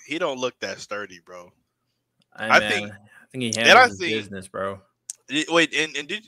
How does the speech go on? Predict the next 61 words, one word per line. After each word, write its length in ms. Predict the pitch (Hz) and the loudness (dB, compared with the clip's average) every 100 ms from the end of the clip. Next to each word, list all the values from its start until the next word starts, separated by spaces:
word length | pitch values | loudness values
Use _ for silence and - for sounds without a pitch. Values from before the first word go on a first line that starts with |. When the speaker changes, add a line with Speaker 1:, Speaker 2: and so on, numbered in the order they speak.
| 139 | -12
Speaker 1:
did 180 | 190 | -6
you 60 | 185 | -2
also 200 | 190 214 | -2 0
say 40 | 196 | -4
he 100 | 165 | -4
beats 280 | 151 160 | -6 -6
Jinbei? 360 | - 123 135 151 | -6 -4 -2 2
I 100 | 139 | 2
can't 260 | 127 139 123 | 2 0 -2
remember 240 | 117 110 | -6 -10
if 100 | 104 | -12
you 60 | 98 | -12
said 180 | - 135 | -6 2
that 100 | 131 | 4
or 160 | 98 92 | 4 0
Speaker 2:
No, 80 | 92 - | -8 -10
Speaker 1:
not. 500 | 101 101 95 98 - | -4 -2 -2 -6 -4
Speaker 2:
no, 60 | |
he 100 | 139 | 4
doesn't 260 | 180 175 143 | 6 4 2
beat 160 | 143 | -2
the 60 | 127 | -2
top 300 | - 104 98 | 0 0 0
four. 320 | - 92 95 _ - 80 _ _ 110 - | -10 -12 -14 _ -20 -20 _ _ -20 -20
He 80 | 107 | -20
doesn't. 120 | 101 | -6
Speaker 1:
Okay, 360 | 120 113 101 90 | -4 -2 -4 -6
okay. 400 | 98 98 95 90 | -10 -12 -14 -8
I 160 | 101 123 | 0 2
was 220 | 123 120 | 2 0
like, 260 | 127 127 139 | 2 2 0
I 120 | - - | 0 2
can't 240 | 381 277 | 4 4
remember. 160 | 233 175 | 4 2
Did 180 | 208 | 2
you 100 | 392 | -4
say 200 | 381 302 | 2 4
Jinbei? 560 | 285 277 294 277 294 - 214 196 | 4 2 2 4 6 6 8 6
<laughs> 40 | - | 6
Like, 180 | 208 - | 4 6
I 140 | 165 - | 6 6
was 180 | 180 170 | 2 2
about 220 | 160 - | 2 2
to 160 | 123 139 | -6 -12
say. 380 | - - 185 180 | -10 0 4 4
Speaker 2:
Yeah, 180 | 220 208 | 4 2
I'm 100 | 214 | 0
not, 220 | 214 202 | 0 2
like, 280 | 180 170 160 | 4 4 2
Jinbei's 380 | 131 208 190 190 | 0 0 2 0
too 220 | 190 196 | -2 -6
good 180 | 139 139 | -4 -2
of 100 | 143 | -2
a 80 | 113 | -4
fighter 520 | - 110 104 95 92 | -4 -2 -2 -4 -8
to 140 | 95 | -12
lose 400 | 104 101 107 110 - | -14 -12 -12 -12 -14
to 120 | 98 | -16
Kobe. 500 | 98 95 92 92 82 _ | -12 -12 -12 -18 -20 _
Like, 300 | - 104 - - - | -20 -20 -20 -20 -2
Speaker 1:
I, 100 | 135 | 0